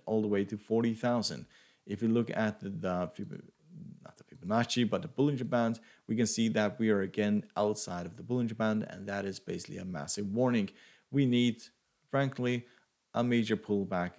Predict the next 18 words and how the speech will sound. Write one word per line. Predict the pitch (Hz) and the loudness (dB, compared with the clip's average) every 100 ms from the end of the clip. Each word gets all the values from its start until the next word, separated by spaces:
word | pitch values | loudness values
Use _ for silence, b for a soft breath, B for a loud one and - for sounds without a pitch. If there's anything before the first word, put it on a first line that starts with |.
| - | -10
towards | - 98 95 95 95 - | -2 0 4 2 0 -6
at | 104 | -6
least | 113 139 131 - | -2 -2 -2 -6
thirty | 117 - 104 92 | -12 0 2 2
thousand | 95 110 107 110 113 110 B B _ _ _ 98 | -4 -2 0 0 0 0 B B _ _ _ 0
or | 107 104 | 2 2
the | 98 | 2
middle | 98 123 120 110 | 2 4 2 0
of | - - | -2 -8
the | |
Bollinger | 98 135 135 113 | -2 2 2 2
Band, | 117 113 | 2 2
that's | 98 95 - | 0 -2 -6
the | 104 | -6
twenty-six | 92 107 98 90 - 151 - | -6 -4 -4 -6 -4 -4 -2
thousand | 127 120 117 110 | 0 0 0 -6
five | - 107 107 101 | -4 -2 -2 -4
hundred, | 113 110 107 | -2 2 2